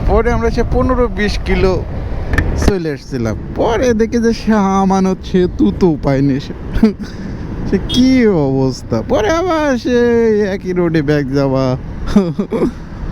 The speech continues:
আর আসার সময় কি হয়েছে, কুমিল্লা জমজম রেস্টুরেন্টে থামবো, সাকিব বলছে সামনে।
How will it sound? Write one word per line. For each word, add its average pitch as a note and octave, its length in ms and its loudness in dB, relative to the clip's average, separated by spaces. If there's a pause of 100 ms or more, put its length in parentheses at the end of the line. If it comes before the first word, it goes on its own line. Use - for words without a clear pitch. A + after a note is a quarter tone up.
(1300)
আর D#3 180 2
আসার A3 320 2
সময় A3+ 260 2
কি G#3+ 160 2
হয়েছে, G3+ 440 2 (1000)
কুমিল্লা A3+ 720 2 (1400)
জমজম G3 520 2
রেস্টুরেন্টে E3 760 0
থামবো, D3 420 2 (440)
সাকিব G3+ 320 2
বলছে F3 320 2
সামনে। C3 460 0